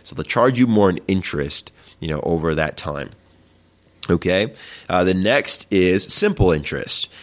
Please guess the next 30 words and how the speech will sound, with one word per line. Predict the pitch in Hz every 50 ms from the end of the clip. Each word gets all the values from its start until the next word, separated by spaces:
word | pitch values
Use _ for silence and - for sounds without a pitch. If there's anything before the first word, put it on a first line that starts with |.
| -
And | - - 92 -
simple | - 170 175 147 151 151 147
interest | 147 139 - 147 147 135 -
you'll | 117 117 110
see | 107 - - 117 113 113 110
with | 92 87 82 78
credit | - - 135 131 131 127
cards, | - 131 127 127 127 131 131 127 110 87
you'll | 92 90
see | - - 87 85
with | 82 78 -
personal | - 127 127 120 - 131 127 123 123
loans | 123 123 123 127 123 123 117 -
from | - 107 101 95
banks. | - 110 110 110 110 110 110 - - - - - - - -
Um, | 85 82 85 87 85 80
but | - - -
typically | - 147 143 151 - - 120 117 113
it's | 104 92 -
just | - - 98 95 95 90 - - - - - - - - _ -
the | 92 92 92 90
payment | 90 - - 135 139 151 147 135 127 110
that | - 98 90 - -
you | 117
make | 104 87 87 85 85 - -
each | 85 80 -
month | 95 104 104 92 85 80 78 78 - - - - - _ _ _ _ - - - -
varies | 87 107 110 113 107 90 85 82 82 78 -
depending | - - 90 - - 107 104 104 101 95 90 87 87 -
on, | - 85 80 80 80 80 80 82 78